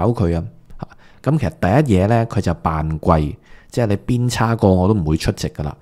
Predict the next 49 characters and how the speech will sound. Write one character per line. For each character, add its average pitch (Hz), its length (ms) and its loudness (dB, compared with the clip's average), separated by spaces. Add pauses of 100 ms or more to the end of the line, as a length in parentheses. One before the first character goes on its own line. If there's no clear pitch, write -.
(240)
但 90 120 -2
係 - 60 -6
後 90 180 0
來 78 80 0
佢 80 120 0
就 101 100 2
心 - 180 -2
諗 113 300 0
知 123 260 -2
道 92 160 0
咧， 113 140 0 (280)
講 87 240 0
錯 87 240 0
嘢 80 180 0
又 76 260 0
兜 101 260 0
返， 92 200 -2 (500)
啊， 87 140 -10
而 78 40 -4
家 143 160 -2
咧 175 140 0 (240)
識 - 160 -4 (180)
兜 151 160 2
喎。 123 440 2 (1200)
同 101 100 2
埋 101 120 4
個 127 100 2
轉 131 320 -2
數 123 220 0
式 - 180 -2
一 170 60 0
路 113 260 2
去 104 80 0 (120)
轉 87 460 0
喎。 76 160 -2 (640)
咁 - 140 -2
同 139 160 4
埋 104 140 4
呢， 196 180 2
佢 131 360 4
就 95 680 2 (640)
臨 95 480 0
尾 208 260 2
呢， 208 120 0
唔 107 160 0
知 196 160 2
點 165 160 2
解 196 120 4 (120)
突 196 80 2